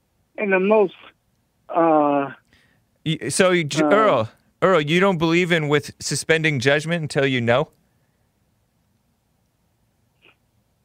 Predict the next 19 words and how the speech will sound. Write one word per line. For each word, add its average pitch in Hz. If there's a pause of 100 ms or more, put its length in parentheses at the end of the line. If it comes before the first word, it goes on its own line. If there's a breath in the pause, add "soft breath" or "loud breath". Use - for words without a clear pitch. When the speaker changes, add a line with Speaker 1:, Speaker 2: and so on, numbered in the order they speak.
(140)
Speaker 1:
Repeat 185
that. 131 (640 soft breath)
Speaker 2:
You, 170 (280)
do 143
you 196
believe 170
in 147
suspending 160
judgment 143
until 143
you 143
know? 123 (4000)
Speaker 1:
Uh, 277
yeah, 262
if 220
I'm 233
in 214
a 165
courtroom, 185